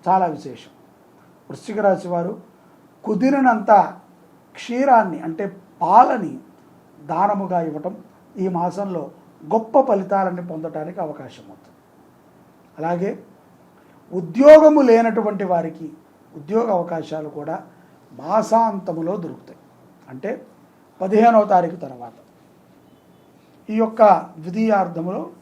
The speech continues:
ఉద్యోగ అవకాశాలు కూడా ఉంటాయి. వివాహము కానటువంటి వారికి సంబంధములు మాట్లాడటం జరుగుతుంది, కానీ ఎందుకో జంకుతూ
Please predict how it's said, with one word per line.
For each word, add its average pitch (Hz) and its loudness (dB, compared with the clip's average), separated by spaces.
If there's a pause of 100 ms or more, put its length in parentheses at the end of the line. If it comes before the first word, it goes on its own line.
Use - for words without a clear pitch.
(680)
ఉద్యోగ 233 -4 (100)
అవకాశాలు 151 -10
కూడా 143 -12
ఉంటాయి. - -20 (600)
వివాహము 226 8
కానటువంటి 202 0
వారికి 185 -6 (600)
సంబంధములు 196 -4 (100)
మాట్లాడటం 175 -6 (100)
జరుగుతుంది, 180 -12 (480)
కానీ 214 -2 (100)
ఎందుకో 196 -8 (220)
జంకుతూ 196 -8